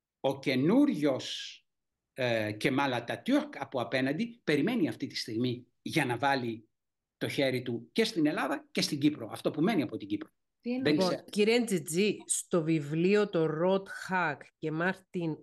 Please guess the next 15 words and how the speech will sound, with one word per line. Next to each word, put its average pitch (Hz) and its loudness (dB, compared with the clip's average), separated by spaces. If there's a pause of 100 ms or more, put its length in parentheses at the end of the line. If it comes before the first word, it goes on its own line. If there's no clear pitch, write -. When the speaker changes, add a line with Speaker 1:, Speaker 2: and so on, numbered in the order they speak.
(140)
Speaker 3:
Χάρορ, 160 0
Συγκριτική 160 0
Πολιτική 190 0
και 202 0
Διακυβέρνηση, 165 -2
υπάρχει 170 0
ο 208 4
εξής - -2
ορισμός 175 0
της 208 -6
θεοκρατίας, 180 0
θα 190 -6
σας 196 -2
το 220 0
διαβάσω. 165 -2